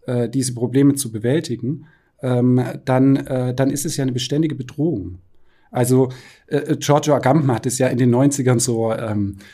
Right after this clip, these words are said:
apokalyptisch aufgeblasen, ne, und hat dann gesagt, der Flüchtling ist der Homo sac, ist das nackte Leben und als solches ja das Gegenbild, äh, zum Bürger oder zur Bürgerin. Aber warum, ähm, warum ist diese Figur so wichtig?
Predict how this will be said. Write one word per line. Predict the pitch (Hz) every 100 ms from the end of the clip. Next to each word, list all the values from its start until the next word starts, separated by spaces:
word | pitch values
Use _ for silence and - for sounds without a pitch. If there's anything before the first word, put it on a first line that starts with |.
| - _
apokalyptisch | 127 135 127 131 151 165 135 -
aufgeblasen, | 113 147 147 123 107 104 113 123 123
ne, | 127
und | 139
hat | 123
dann | 131 127
gesagt, | 123 135 131
der | 127
Flüchtling | 127 143 143 143
ist | 131 123
der | 123 117
Homo | 135
sac, | 135 - 127 131
ist | -
das | 120 123
nackte | 135 135
Leben | 127 123 143 139 143 _ _ _
und | 156 143
als | 135
solches | - 139 160 156
ja | - 131
das | 123 -
Gegenbild, | 135 147 160 143 131 127 123 120
äh, | 117 113
zum | - 113
Bürger | 107 139 165
oder | 156 120
zur | 120 110
Bürgerin. | 131 160 160 175 190 - _ _ _ _ _
Aber | - 131 123
warum, | 123 123 120 180 175 -
ähm, | 135 131 131 131
warum | 127 127 127 151
ist | 156 156
diese | 120
Figur | 113 120 127
so | 127 113
wichtig? | 135 135 147